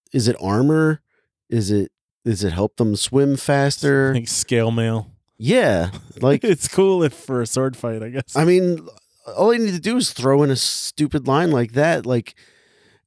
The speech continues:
Speaker 1: and when she shows up, <laughs>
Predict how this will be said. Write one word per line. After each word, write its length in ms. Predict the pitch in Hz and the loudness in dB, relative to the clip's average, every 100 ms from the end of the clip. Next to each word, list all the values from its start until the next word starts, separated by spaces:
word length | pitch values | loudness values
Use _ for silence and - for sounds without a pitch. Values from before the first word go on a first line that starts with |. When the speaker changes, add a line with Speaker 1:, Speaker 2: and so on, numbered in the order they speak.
| - | -2
Speaker 1:
and 220 | 185 190 | 0 2
when 140 | 196 | 2
she 300 | 196 - 302 277 | 2 0 0 -2
shows 500 | - 262 233 175 135 | 0 2 2 0 0
up, 400 | 202 196 101 - - _ _ _ _ | 0 0 -2 -8 -20 _ _ _ _
<laughs> 60 | _ | _